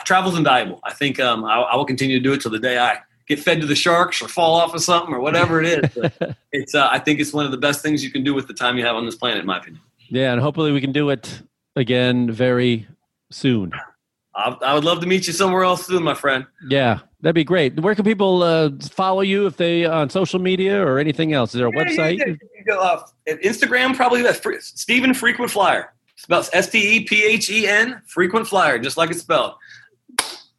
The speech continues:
Speaker 2: Okay, that's great. And if we're ever in Puerto Rico, give us
Speaker 1: Yeah,
Speaker 2: one
Speaker 1: if you're
Speaker 2: tip.
Speaker 1: in Puerto Rico?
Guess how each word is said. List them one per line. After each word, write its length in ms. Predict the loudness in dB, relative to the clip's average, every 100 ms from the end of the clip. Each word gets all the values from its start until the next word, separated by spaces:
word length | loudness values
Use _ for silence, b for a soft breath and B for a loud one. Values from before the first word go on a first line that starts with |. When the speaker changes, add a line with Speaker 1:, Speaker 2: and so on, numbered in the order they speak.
| _ _ _ _ _ _
Speaker 2:
Okay, 420 | -4 -2 0 -2 -4 _ -8
that's 200 | -4 -2
great. 380 | -2 -2 -4 -12 _ b b b
And 220 | 0 2
if 80 | 2
we're 120 | 2
ever 160 | 0 0
in 80 | 0
Puerto 220 | 0 0
Rico, 460 | 0 2 0 -2 -6 _ _ _ _ _ _
give 140 | -2 0
us 120 | 0
Speaker 1:
Yeah, 100 | 0
Speaker 2:
one 80 | -2
Speaker 1:
if 80 | 0
you're 60 | -2
Speaker 2:
tip. 40 | -2
Speaker 1:
in 60 |
Puerto 180 | -4 -6 -2
Rico? 420 | 0 0 -2